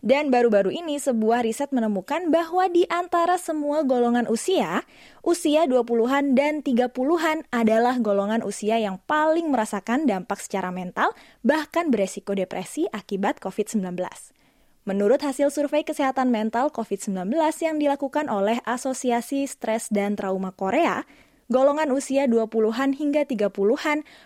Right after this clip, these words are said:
memiliki skor depresi tertinggi di Korea – yaitu dengan skor lima koma delapan untuk usia dua puluhan dan lima koma enam untuk usia tiga puluhan. Sedangkan pendengar, skor rata-rata depresi adalah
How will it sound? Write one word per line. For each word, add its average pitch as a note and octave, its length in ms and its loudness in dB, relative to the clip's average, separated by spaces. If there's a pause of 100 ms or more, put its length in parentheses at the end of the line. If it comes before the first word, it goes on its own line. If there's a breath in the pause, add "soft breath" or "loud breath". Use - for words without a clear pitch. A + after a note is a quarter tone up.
(100)
memiliki D#4+ 600 0
skor C4+ 360 -2
depresi A3+ 520 -2
tertinggi B3+ 640 0
di A3 120 2
Korea – F3+ 360 -6 (400 soft breath)
yaitu F#3+ 320 2
dengan F#3 240 -2
skor B3+ 320 -2
lima C4+ 240 0
koma A#3 240 2
delapan A#3+ 400 0
untuk G3 400 -6
usia F#3+ 320 -4
dua F3+ 160 0
puluhan F#3+ 480 -4 (320 soft breath)
dan C4+ 240 2
lima C#4 320 0
koma C#4 240 0
enam C#4+ 320 -2 (240 soft breath)
untuk G3+ 400 -2
usia G#3+ 560 -4
tiga F#3 240 -2
puluhan. F3+ 480 -4 (160 soft breath)
Sedangkan A3+ 720 0
pendengar, F#3+ 480 -2 (240 loud breath)
skor - 320 0
rata-rata C4+ 480 0
depresi F#3 400 -2
adalah G3+ 400 0